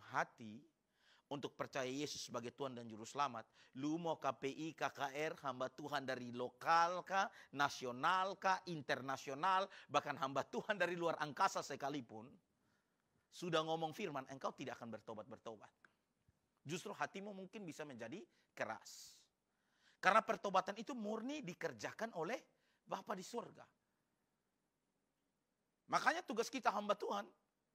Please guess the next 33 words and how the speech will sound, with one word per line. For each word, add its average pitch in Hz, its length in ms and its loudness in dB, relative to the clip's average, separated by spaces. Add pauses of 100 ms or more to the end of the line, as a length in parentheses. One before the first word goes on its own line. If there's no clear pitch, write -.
(160)
kita - 240 -2
tidak 208 240 0
seperti 185 400 0
pekerjaan 165 560 4
di 151 160 -4
dunia 165 240 -4
sekuler, 190 420 -6
kan 185 140 -10
dikasih 160 340 -6
target. 123 380 -4 (320)
Lu 147 100 -4
harus 151 220 0
khotbah, 165 400 0
harus 139 160 -2
dapat 143 320 -2
berapa 127 320 -2
jiwa, 151 180 -6
tidak 220 300 -8 (160)
ada. 131 160 -10 (580)
Alkitab 233 400 6
bilang 240 160 -2
satu 226 240 2
orang 226 240 2
bertobat 196 400 0
saja 220 160 -4
surga, 190 400 -2
surga 175 320 -6
bersuka 120 400 -10
cita. 135 240 -10 (320)
Maka 190 240 4
sebagai 156 400 4
hamba 131 320 -2
Tuhan, 311 320 4